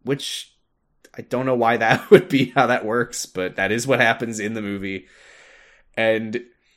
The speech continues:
Riku is just watching all this, and he just thinks to himself, like, "You know, passing through, passing gates between worlds really challenges and changes you. There's more trials ahead than anything. All right." And he unlocks the sleeping keyhole, and that's <laughs> the grid.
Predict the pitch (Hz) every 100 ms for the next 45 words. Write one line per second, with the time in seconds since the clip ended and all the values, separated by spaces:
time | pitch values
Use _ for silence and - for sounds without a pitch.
0 | _ _ _ - 131 175 180 196 170 151
1 | - 139 131 143 135 127 123 127 123 113
2 | 110 110 117 113 113 127 - 123 120 -
3 | 110 110 110 101 110 98 98 - _ _
4 | _ 101 120 139 139 143 147 151 143 139
5 | - 147 147 87 131 139 156 175 156 147
6 | 156 156 - 147 156 156 156 143 156 165
7 | 156 - 123 147 147 147 143 151 147 147
8 | 151 156 147 123 104 104 104 101 113 113
9 | 123 127 127 123 120 123 123 123 120 -
10 | 120 120 123 135 110 98 92 78 98 92
11 | 78 - 92 95 92 92 90 90 92 80
12 | 92 87 80 78 60 73 71 143 - -
13 | - 85 - 76 143